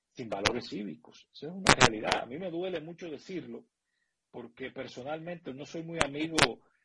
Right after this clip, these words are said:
de aquella frase que dice de que todo tiempo pasado fue mejor. Yo siempre pienso que todo tiempo futuro será mejor.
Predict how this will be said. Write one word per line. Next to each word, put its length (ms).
de 120
aquella 320
frase 360
que 100
dice 240
de 100
que 120
todo 260
tiempo 320
pasado 400
fue 180
mejor. 460
Yo 160
siempre 320
pienso 360
que 100
todo 220
tiempo 300
futuro 460
será 240
mejor. 440